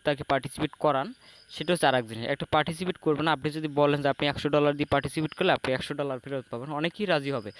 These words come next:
But তাহলে একশো ডলার দিয়ে আমি একশো ডলার যদি পাই, সেই ক্ষেত্রে ওএইক্স টোকেনটা আমি ফ্রি পা-, ফ্রি পাচ্ছি না? না, আসলে ফ্রি পাচ্ছেন না। আপনি একশো ডলার দিয়ে জয়েন করলে আপনি একশো ডলার কখনো পাবেন না। আপনি শুধু ওএইক্স টোকেন পাবেন, একশো ডলারে আপনি যতটুকু পান, ততটুকুই আপনি পাবেন।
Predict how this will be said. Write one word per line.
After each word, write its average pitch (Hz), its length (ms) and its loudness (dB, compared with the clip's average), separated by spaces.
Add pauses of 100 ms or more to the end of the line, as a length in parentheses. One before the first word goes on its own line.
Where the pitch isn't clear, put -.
(280)
But 131 100 -2
তাহলে 156 180 2
একশো 156 220 0
ডলার 170 240 4
দিয়ে 165 120 0
আমি 156 100 0
একশো 143 220 -4
ডলার 156 260 2
যদি 151 300 -4
পাই, 139 220 4 (280)
সেই 147 160 0
ক্ষেত্রে 156 240 0
ওএইক্স 156 360 2
টোকেনটা 165 340 -2
আমি 160 80 -2
ফ্রি 156 260 0
পা-, 165 140 0 (100)
ফ্রি 156 180 2
পাচ্ছি 165 280 0
না? 180 120 -2
না, 131 140 0
আসলে 139 220 -4
ফ্রি 160 220 -4
পাচ্ছেন 160 320 -4
না। 175 60 2
আপনি 143 240 -2
একশো 143 200 -4
ডলার 151 240 0
দিয়ে 151 140 -2
জয়েন 135 240 -2
করলে 165 200 -2
আপনি 139 180 -2
একশো 131 200 -4
ডলার 135 180 -4
কখনো 151 340 -6
পাবেন 151 240 0
না। 208 120 -6 (360)
আপনি 135 220 -2
শুধু 156 220 -2
ওএইক্স 156 360 0
টোকেন 160 280 -2
পাবেন, 175 220 0
একশো 147 260 -2
ডলারে 147 320 2
আপনি 147 220 -4
যতটুকু 143 440 -8
পান, 196 240 -2
ততটুকুই 143 420 -8
আপনি 127 180 -4
পাবেন। 101 280 -4